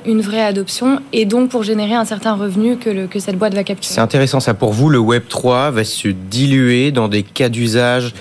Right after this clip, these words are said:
Speaker 2: qui amélioreront l'usage de, d'industries ou domaines, secteurs déjà existants.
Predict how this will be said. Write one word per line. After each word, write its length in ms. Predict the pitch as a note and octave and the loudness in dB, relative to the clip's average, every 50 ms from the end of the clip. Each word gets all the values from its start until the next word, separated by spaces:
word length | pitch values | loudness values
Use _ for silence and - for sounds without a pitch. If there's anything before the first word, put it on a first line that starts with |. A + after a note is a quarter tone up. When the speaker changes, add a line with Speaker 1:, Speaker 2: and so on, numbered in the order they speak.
| - - - - - | -20 -20 -20 -14 -4
Speaker 2:
qui 140 | - - - - | -4 -4 -2 0
amélioreront 880 | D3+ D#3+ E3 D#3 D3+ D3+ D3 C#3 C3 A#2+ A2+ B2 C#3 D3+ E3 G3+ A#3+ A3+ - - _ _ _ _ _ - | 0 2 2 2 4 4 2 2 2 0 0 2 2 2 2 0 -2 -4 -8 -16 _ _ _ _ _ -2
l'usage 640 | G#2 A2+ B2+ C3 A#2+ A2 B2+ C3+ E3 F3+ D#3 A#2+ | 0 2 2 2 2 2 0 0 0 -2 -4 -2
de, 400 | G#2+ A2+ A2 G#2 G#2 G#2 G2+ G2+ G2+ - - - - - _ - _ _ _ _ _ | 0 0 2 2 2 2 0 -2 -4 -10 -20 -20 -20 -20 _ -20 _ _ _ _ _
d'industries 840 | E2+ D2+ - G2+ F#2+ F#2 G#2 G2 - - - - - A2 B2 C#3 D3+ | -6 -4 -4 -4 -2 -4 -6 -6 -6 -6 -4 -2 0 2 2 2 2
ou 180 | C3 G2 F2+ F#2 | 2 0 0 -2
domaines, 480 | F2 F2+ G2+ G2 A#2+ C#3+ D3 D3 C#3 A#2 | 0 0 0 0 2 0 0 0 -2 -4
secteurs 500 | - - A2+ - - - C3+ C#3+ C3+ A2 | -4 -6 -6 -6 -2 -2 -2 -2 -2 -2
déjà 220 | G2 B2+ A2+ A2 | -2 -2 0 0
existants. 440 | C#3 B2 A#2 B2 A#2 - A2 F#2 F#2+ | -2 -2 -2 -4 -4 -4 -6 -8 -8